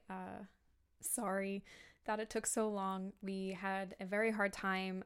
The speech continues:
getting everything lined up. Like we said, uh, Manchu is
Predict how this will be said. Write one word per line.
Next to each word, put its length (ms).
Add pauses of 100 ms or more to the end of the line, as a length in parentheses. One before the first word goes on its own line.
(140)
getting 200
everything 440
lined 260
up. 280
Like 200
we 80
said, 560
uh, 300
Manchu 600
is 340